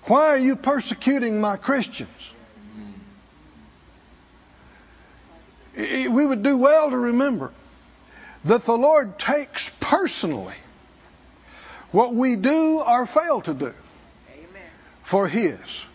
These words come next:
Speaker 1: His brothers, His sisters, believers He's talking about. Believers.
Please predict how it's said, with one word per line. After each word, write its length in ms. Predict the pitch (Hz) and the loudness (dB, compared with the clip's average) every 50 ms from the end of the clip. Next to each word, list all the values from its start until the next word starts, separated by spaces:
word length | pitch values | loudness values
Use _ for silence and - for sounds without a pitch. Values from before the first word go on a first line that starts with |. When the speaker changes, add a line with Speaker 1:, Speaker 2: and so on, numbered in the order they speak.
| - - - - - - - - - - - - - - - - - - | -20 -20 -20 -20 -20 -20 -20 -20 -20 -20 -20 -20 -20 -20 -20 -20 -6 0
Speaker 1:
His 240 | 170 190 185 170 | 2 2 2 2
brothers, 640 | 131 131 170 208 220 220 196 220 208 185 - - - - - - - - - - | 0 -2 -2 -2 -2 -2 -4 -8 -8 -10 -12 -14 -16 -18 -20 -20 -20 -20 -14 -2
His 240 | - 190 202 175 - | 0 0 0 0 -2
sisters, 640 | - 226 233 - - - 226 220 214 180 - - - - - - - - - - - - - _ _ _ - _ - - | -2 -2 -2 -2 -4 -8 -10 -10 -10 -12 -12 -16 -18 -20 -20 -20 -20 -20 -20 -20 -20 -20 -20 _ _ _ -20 _ -20 -12
believers 840 | - 139 202 233 233 285 339 349 240 123 113 98 - - - - - - - | 0 2 2 4 4 2 2 2 0 -2 -8 -12 -10 -10 -12 -12 -14 -8 -6
He's 180 | 139 131 123 | -6 -4 -4
talking 440 | - - 139 120 113 - 120 110 98 | -4 -4 -4 -4 -6 -8 -10 -10 -10
about. 280 | 92 90 92 95 - - - - - _ - - - _ - - - | -10 -10 -12 -14 -16 -20 -20 -20 -20 _ -20 -20 -20 _ -20 -20 -12
Believers. 680 | 127 135 165 170 220 294 262 - 110 85 - - - - | -6 -2 0 0 2 0 0 -2 -6 -14 -16 -16 -16 -18